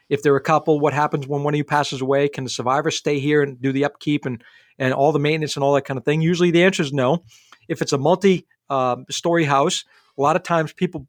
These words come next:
when they get older, they wanna have a one story, one floor, not have to worry about things. So downsizing a lot of times is a good idea. The challenge right now is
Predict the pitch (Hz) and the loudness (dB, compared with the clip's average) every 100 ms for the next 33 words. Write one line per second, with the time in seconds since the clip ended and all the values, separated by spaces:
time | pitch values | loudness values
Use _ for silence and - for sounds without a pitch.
0 | - 143 147 151 147 143 170 151 147 151 | -10 -4 -2 2 4 4 2 0 0 0
1 | 147 127 131 147 - 151 147 147 135 139 | -2 -2 0 0 -2 -2 0 2 0 -2
2 | 151 - 147 139 139 143 139 131 147 143 | -4 -2 -2 0 0 0 -2 0 0 2
3 | 131 - 135 151 - 135 120 139 175 175 | 0 0 -4 -4 -2 -2 2 0 0 0
4 | 170 170 147 143 160 151 151 160 - _ | 0 0 0 0 0 -2 -2 -2 -10 _
5 | _ - 262 330 214 135 120 117 117 _ | _ -2 2 2 4 2 2 -4 -6 _
6 | _ _ _ _ _ - - - 208 220 | _ _ _ _ _ -8 -4 2 4 4
7 | 170 175 165 220 269 165 147 147 139 | 4 2 2 0 2 2 2 0 -4